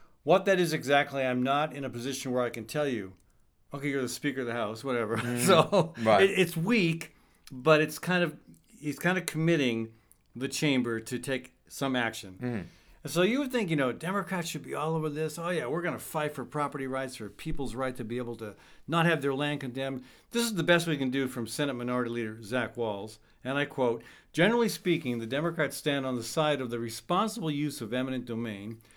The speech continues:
Speaker 1: If eminent domain is used, it has to be done responsibly," to repeat himself redundantly.
Speaker 2: Yeah.
Speaker 1: Anyway, it's pretty, pretty weak.
Speaker 2: He was, he was on N P R this morning, said basically
Speaker 1: The same weak
Speaker 2: same
Speaker 1: thing, yeah.
Speaker 2: weak,
Speaker 1: I just,
Speaker 2: noncommittal.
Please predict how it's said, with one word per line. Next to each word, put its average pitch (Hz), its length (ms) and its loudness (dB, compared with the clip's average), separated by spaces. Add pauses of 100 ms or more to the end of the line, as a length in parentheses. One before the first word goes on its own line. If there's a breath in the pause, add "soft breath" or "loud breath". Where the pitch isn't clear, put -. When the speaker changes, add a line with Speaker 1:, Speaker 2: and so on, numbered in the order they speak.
(360 soft breath)
Speaker 1:
If 107 140 -6
eminent 170 320 2
domain 165 240 2
is 139 180 0
used, 190 280 0
it 117 100 0
has 180 180 2
to 180 80 -6
be 170 80 0
done 170 220 0
responsibly," 143 800 -4 (480)
to 117 240 -4
repeat 117 280 -6
himself 113 380 -6
redundantly. 107 500 -8 (360 soft breath)
Speaker 2:
Yeah. - 160 -2
Speaker 1:
Anyway, 135 320 4
it's 185 260 0
pretty, 254 380 2
pretty 165 260 4
weak. 117 180 2
Speaker 2:
He 165 80 8
was, 139 140 4
he 139 140 2
was 131 120 4
on 123 140 6
N 110 140 4
P 101 160 -2
R 95 120 2
this 82 200 -6
morning, 85 480 -6
said 78 260 -4
basically 78 640 -6 (140)
Speaker 1:
The 120 100 -10
same 135 240 2
weak 123 80 4
Speaker 2:
same 110 260 6
Speaker 1:
thing, 110 160 -2
yeah. 113 160 -2
Speaker 2:
weak, 101 200 -2 (180)
Speaker 1:
I 185 180 -4
just, 185 200 0
Speaker 2:
noncommittal. 180 360 -6